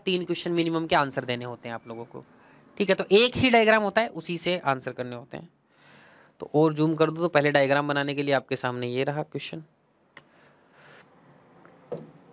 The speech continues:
चलो क्वेश्चन क्या बोल रहा है, "P is father of R।" पी फादर है भैया आर का,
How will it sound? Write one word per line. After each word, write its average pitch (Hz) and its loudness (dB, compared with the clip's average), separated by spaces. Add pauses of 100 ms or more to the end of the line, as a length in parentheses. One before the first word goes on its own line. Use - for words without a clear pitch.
(1900)
चलो 117 2
क्वेश्चन 165 6
क्या 170 8
बोल 165 4
रहा 180 8
है, 175 -6
"P 220 6 (240)
is 233 2
father 165 6
of 156 2 (100)
R।" 123 0 (560)
पी 185 4
फादर 160 2
है 185 2
भैया 165 0
आर 143 -8
का, 139 -16